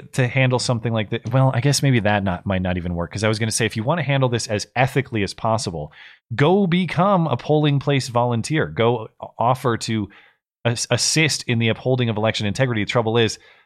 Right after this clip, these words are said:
uh, that's not a thing this year. There's no, um, there's no mailbox drop-off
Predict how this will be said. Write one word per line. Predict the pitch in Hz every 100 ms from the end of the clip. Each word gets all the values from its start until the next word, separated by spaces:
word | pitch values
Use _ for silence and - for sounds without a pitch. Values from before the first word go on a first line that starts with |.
| -
uh, | 101 -
that's | 120 123
not | 139 117
a |
thing | - 123 117
this | 107 -
year. | 85 71 -
There's | 127
no, | 127 131 127
um, | 117 107 95 - -
there's | 113
no | 135 123
mailbox | 117 123 127 113 110 - 110
drop-off | 110 107 - 101 92 -